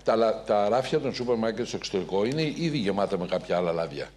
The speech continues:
Για να πάμε να βάλουμε το δικό μας, κάτι πρέπει να βγάλουμε εκεί. Άρα, λοιπόν, αυτό δεν είναι μια διαδικασία που μπορεί να γίνει από μια μέρα στην άλλη.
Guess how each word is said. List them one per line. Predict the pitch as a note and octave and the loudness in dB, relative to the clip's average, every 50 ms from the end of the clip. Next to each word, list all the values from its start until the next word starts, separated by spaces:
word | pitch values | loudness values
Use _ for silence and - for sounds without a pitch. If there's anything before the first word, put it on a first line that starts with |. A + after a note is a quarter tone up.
| - - - - - - - - - - | -20 -20 -20 -20 -20 -20 -20 -20 -12 -6
Για | F#2 F#2+ | -4 -2
να | F#2+ F2+ | 0 0
πάμε | A2+ A#2 C3 C#3+ | 0 0 2 2
να | D3 | 2
βάλουμε | C3 C3+ C3+ C3+ B2+ | 2 2 2 2 0
το | A2+ A#2+ | 0 0
δικό | F#2+ F2+ - G2+ | 0 0 0 0
μας, | F#2+ F#2 G2 - | 2 0 0 0
κάτι | - A#2 A2+ | 0 -2 0
πρέπει | - C#3+ C3+ | 0 -2 -2
να | C#3 C3+ | -2 -2
βγάλουμε | A#2 A#2 B2+ C#3+ C#3 A2 F2 D#2 D#2+ | 0 2 2 2 2 2 0 -2 -6
εκεί. | D2+ C2+ D2 C2 B1+ - - - - - - - - - - | -8 -8 -10 -12 -12 -14 -18 -20 -20 -20 -20 -20 -20 -20 -6
Άρα, | - G#2+ A#2 B2+ | -2 0 2 2
λοιπόν, | A#2+ G#2+ E2 - A2 A2 A2+ A2+ | 2 0 -2 -2 -2 -2 -2 -4
αυτό | F#2 - - - G#2+ G2 G2 | -6 -8 -4 -2 0 0 0
δεν | G#2 B2+ C#3 D3 D#3 | 0 -2 -2 -2 -2
είναι | D#3 D3 | -4 -4
μια | C#3 C3 B2 A#2+ | -4 -2 -2 -2
διαδικασία | A2+ G#2 G2 G2 - F#2 E2+ - - F#2+ | -2 -2 -2 -2 -4 -2 -2 0 0 0
που | E2+ | 0
μπορεί | E2 F2+ F2 | 0 -2 -2
να | F2+ | -2
γίνει | F2+ E2+ F2+ F2 F2+ | -4 -4 -6 -8 -8
από | E2 - | -8 -8
μια | F2 F2 | -8 -8
μέρα | E2 E2 D#2+ D2+ D2+ | -4 -2 -2 -2 -2
στην | - - D2+ D2 | -4 -4 -4 -4
άλλη. | C#2 - | -4 -6